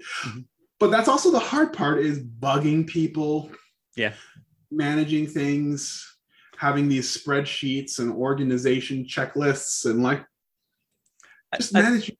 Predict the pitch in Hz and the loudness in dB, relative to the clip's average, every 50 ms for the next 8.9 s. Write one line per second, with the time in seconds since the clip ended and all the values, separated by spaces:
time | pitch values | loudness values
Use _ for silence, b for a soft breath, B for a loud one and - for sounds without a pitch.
0 | _ 254 226 - - - - - 170 - - - - - - 170 165 202 190 180 | _ -18 -18 -6 -4 -2 -2 -2 -4 -8 -10 -18 -14 -4 -2 0 2 2 2 2
1 | 196 170 143 151 139 160 156 151 147 156 156 160 190 190 175 - 165 147 104 139 | 2 2 2 0 0 2 2 2 2 0 0 2 2 2 2 2 0 -2 -2 -4
2 | 123 131 127 127 - 139 127 120 117 113 117 113 110 120 110 110 113 117 117 113 | -2 0 -2 0 -2 -4 -6 -6 -6 -4 -4 -2 -2 -2 -4 -4 -6 -8 -6 -4
3 | 113 107 104 98 - 113 104 104 - - 117 107 104 98 101 - - - - _ | -4 -4 -4 -2 -2 -2 -2 -2 -4 -4 -2 -2 -2 -4 -8 -12 -14 -14 -14 _
4 | _ _ _ _ _ _ _ _ 107 104 104 104 104 101 101 - 123 113 110 - | _ _ _ _ _ _ _ _ 2 2 2 0 -4 -6 -4 0 2 2 2 2
5 | - - - - 139 127 131 120 131 117 113 107 - 127 117 117 107 113 107 104 | -2 -6 -4 -2 0 -2 0 -2 0 -2 -2 -2 -2 -2 -2 -2 -2 -2 -2 0
6 | 101 110 107 - - 117 113 110 113 113 120 120 117 110 - 117 107 104 110 104 | 0 -2 -2 0 0 0 2 2 0 0 -2 -2 -4 -4 -6 -8 -6 -4 -4 -4
7 | 101 104 107 104 98 107 110 107 117 107 - 135 - - 165 - 220 208 147 127 | -2 -4 -4 -4 -2 -2 -2 -2 -2 -8 -14 -14 -4 -4 0 0 0 0 0 -2
8 | 127 147 156 - - 143 127 123 135 135 139 131 - 131 123 117 B | -6 -8 -8 -4 -4 -4 -4 -2 -2 -2 -2 -2 0 0 -2 -2 B